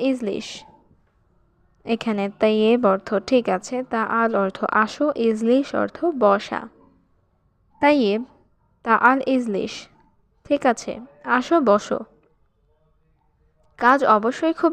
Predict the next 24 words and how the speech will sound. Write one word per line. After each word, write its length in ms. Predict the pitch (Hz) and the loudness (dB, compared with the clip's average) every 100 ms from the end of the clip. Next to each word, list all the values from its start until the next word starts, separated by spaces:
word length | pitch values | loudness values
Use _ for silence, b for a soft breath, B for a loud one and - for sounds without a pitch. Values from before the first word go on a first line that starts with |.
| 294 | 4
ভালোভাবে 440 | 285 285 285 269 254 | 4 4 4 2 2
করবে। 300 | 214 196 190 - _ b b b b b - | 0 2 -2 -4 _ b b b b b 4
এই 140 | 262 247 | 6 6
বাক্যটির 400 | 240 254 247 247 | 4 0 2 0
আরবি 220 | 226 220 208 190 | 0 2 2 2
অর্থ 160 | 190 220 202 | -2 -4 -4
হচ্ছে 300 | 190 - - 370 359 - | -4 -8 -6 -6 -6 0
সুগল 360 | 294 294 302 302 | 4 6 6 4
লাজিম 340 | 254 233 254 254 233 | 2 2 2 2 2
মিয়া 160 | 233 214 | 2 0
মিয়া। 180 | 185 - B B B B B B | -4 -8 B B B B B B
এখানে 280 | 254 277 285 262 | 2 4 2 2
সুগল 240 | 233 233 214 | 2 4 2
অর্থ 120 | 208 214 196 | 0 -2 0
কাজ, 160 | 196 233 233 | 0 0 0
লাজিম 300 | 202 214 208 196 | 0 -2 -4 -4
অর্থ 140 | 196 - 226 | -4 -2 0
অবশ্যই, 420 | 254 269 - 277 254 | 2 0 2 2 2
মিয়া 180 | 208 208 208 | 0 -2 -2
মিয়া 160 | 208 202 | -2 -2
অর্থ 140 | 214 294 - | -2 -6 -6
খুব 120 | 311 269 233 | -8 -4 -2
ভালো। 220 | 190 - _ _ _ _ _ _ _ _ - | -2 -4 _ _ _ _ _ _ _ _ 4
সুগল 300 | 294 302 | 6 6